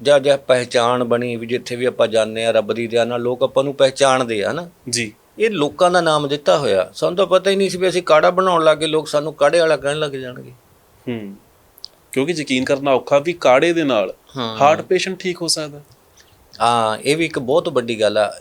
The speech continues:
Speaker 1: ਇਹਦੇ ਵਿੱਚ ਵੀ ਇੱਕ ਪ੍ਰਮਾਤਮਾ ਦਾ, ਦੇਖੋ, ਕਾੜਾ ਕੋਈ ਮੈਂ ਸੋਚ ਕੇ ਨਹੀਂ ਸੀ ਚੱਲਿਆ ਵੀ ਮੈਂ ਇੱਕ ਕਾੜਾ ਬਣਾਊਂਗਾ।
Speaker 2: ਹੂੰ।
Speaker 1: ਹਨਾ? ਇਹ ਦੇਖੋ, ਜਦ ਕਿ ਉਸ ਸਮੇਂ ਨਾ ਮੇਰੀ ਸਥਿਤੀ ਇੰਨੀ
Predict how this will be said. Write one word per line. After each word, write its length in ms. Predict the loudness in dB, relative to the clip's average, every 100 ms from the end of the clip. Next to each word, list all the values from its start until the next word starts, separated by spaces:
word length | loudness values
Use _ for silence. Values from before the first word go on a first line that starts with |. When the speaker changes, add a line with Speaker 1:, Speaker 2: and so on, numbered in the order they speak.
| -6
Speaker 1:
ਇਹਦੇ 200 | -4 -4
ਵਿੱਚ 220 | -6 -6
ਵੀ 120 | -4
ਇੱਕ 140 | -4
ਪ੍ਰਮਾਤਮਾ 800 | -4 -2 0 2 2 0 -2 -4
ਦਾ, 120 | -2
ਦੇਖੋ, 220 | -2 -2 -2
ਕਾੜਾ 380 | 2 2 2
ਕੋਈ 160 | 0 -2
ਮੈਂ 140 | -2
ਸੋਚ 340 | -2 -2 -4 -4
ਕੇ 140 | -6
ਨਹੀਂ 140 | -6 -6
ਸੀ 100 | -6
ਚੱਲਿਆ 260 | -2 0
ਵੀ 100 | 0
ਮੈਂ 140 | -2 -4
ਇੱਕ 120 | -4
ਕਾੜਾ 340 | 0 4 4
ਬਣਾਊਂਗਾ। 480 | 4 0 -4 -6 -10 _ _ _ -6
Speaker 2:
ਹੂੰ। 480 | -4 -4 -10 -14 -20 _ _ _ _ _ _ _ _ -4
Speaker 1:
ਹਨਾ? 180 | -4 -4 -10 _ _ -20 -20 _ _ _ _ -4
ਇਹ 60 |
ਦੇਖੋ, 320 | -2 0 -2 -4 _ _ _ _ -20 -20 -6
ਜਦ 180 | 0 0
ਕਿ 200 | 0 -6 -2
ਉਸ 320 | 0 0 0
ਸਮੇਂ 300 | -2 -2 -2
ਨਾ 80 | -2
ਮੇਰੀ 260 | 0 0
ਸਥਿਤੀ 380 | -2 -4 -6 -2
ਇੰਨੀ 640 | -2 -4 -4 -4 -4 -8